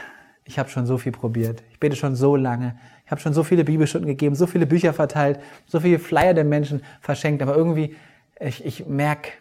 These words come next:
nichts und irgendwie geht nichts vorwärts und das ist so schwierig. Da waren zwei junge Männer, die wollten eine Vortragsreihe starten, haben ein,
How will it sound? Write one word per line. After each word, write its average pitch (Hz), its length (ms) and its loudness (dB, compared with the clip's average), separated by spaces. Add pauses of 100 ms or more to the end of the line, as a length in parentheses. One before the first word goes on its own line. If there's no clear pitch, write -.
(160)
nichts 113 380 -4
und 117 80 -4
irgendwie 139 480 0 (280)
geht 135 200 -6
nichts 131 240 -8
vorwärts 135 420 0
und 135 60 -4
das 131 140 -2
ist 127 120 -6
so 143 100 0
schwierig. 143 720 -2 (2000)
Da 139 100 0
waren 180 220 4
zwei 143 220 2
junge 139 180 2
Männer, 110 320 0 (1500)
die 113 340 0 (500)
wollten 120 180 -2
eine 113 160 -2
Vortragsreihe 131 640 -4
starten, 131 460 -4 (1080)
haben 120 220 0
ein, 110 460 -2